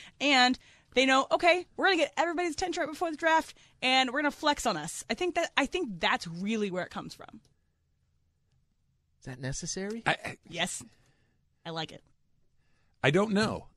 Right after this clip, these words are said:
Speaker 3: Um, I, I, because
Speaker 2: You won the Super Bowl. That's how you flex.
Speaker 3: For sure.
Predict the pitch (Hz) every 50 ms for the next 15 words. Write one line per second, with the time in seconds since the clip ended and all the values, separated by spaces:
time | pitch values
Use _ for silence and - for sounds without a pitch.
0 | _ _ _ - 135 151 156 151 147 143 - _ _ - 135 156 - - 151 147
1 | 117 - - - - _ - - - _ _ - - - _ _ _ _ _ _
2 | _ _ _ _ _ _ _ _ _ - 190 147 135 220 214 220 226 151 110 -
3 | - 175 185 - 123 104 92 87 82 82 101 135 - - 143 117 98 92 - -
4 | 107 90 82 - _ - 202 - - - - - 165 175 - - 151 113 98 90
5 | 110